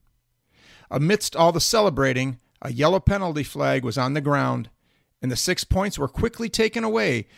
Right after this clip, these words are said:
when it was learned that Carmichael was called for illegal motion and the Eagles lost five yards instead of attempting the extra point. Dejected, but still having to remain focused, the Eagles broke their huddle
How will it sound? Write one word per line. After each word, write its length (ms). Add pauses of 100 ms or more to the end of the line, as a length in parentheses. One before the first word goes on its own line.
(140)
when 120
it 60
was 140
learned 300
that 120
Carmichael 600 (180)
was 120
called 280
for 140
illegal 320
motion 560 (320)
and 140
the 180
Eagles 240
lost 280
five 340
yards 480 (200)
instead 340
of 80
attempting 480
the 100
extra 260
point. 360 (760)
Dejected, 720 (180)
but 120
still 240
having 260
to 120
remain 340
focused, 600 (380)
the 180
Eagles 260
broke 260
their 140
huddle 400